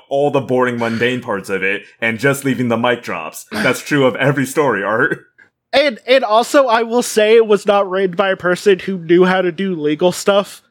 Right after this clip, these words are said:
Speaker 2: like She-Hulk was not written by a person who
Speaker 1: Mm-hmm.
Speaker 2: knew how to do legal stuff until the two thousands.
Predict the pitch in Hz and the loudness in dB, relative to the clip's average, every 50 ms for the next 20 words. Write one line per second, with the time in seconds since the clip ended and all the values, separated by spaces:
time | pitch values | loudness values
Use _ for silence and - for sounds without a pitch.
0 | _ - 185 175 170 - - 180 165 165 151 190 196 208 220 - - - _ _ | _ 0 0 0 0 0 -2 -2 -2 0 0 2 2 2 2 0 -6 -20 _ _
1 | _ _ _ _ _ _ - 196 190 165 165 170 190 190 180 160 175 175 185 170 | _ _ _ _ _ _ 2 2 2 2 2 2 2 2 2 0 -2 -2 -2 0
2 | - 190 185 180 175 180 170 170 180 180 180 175 165 170 185 165 151 185 196 180 | 0 0 0 0 -2 -4 -4 -2 -2 0 0 0 2 0 -2 -2 -2 -4 -2 0
3 | 165 160 165 165 185 185 - - 196 170 - - 160 - - 196 170 151 147 - | 0 0 0 0 0 -2 -2 2 0 0 0 0 -4 -2 0 0 0 -2 -6 -6
4 | - 170 170 - 139 123 135 156 151 202 214 233 226 226 - - - | -4 -4 -4 -4 -4 -4 -4 0 2 4 4 4 2 -2 -12 -12 -12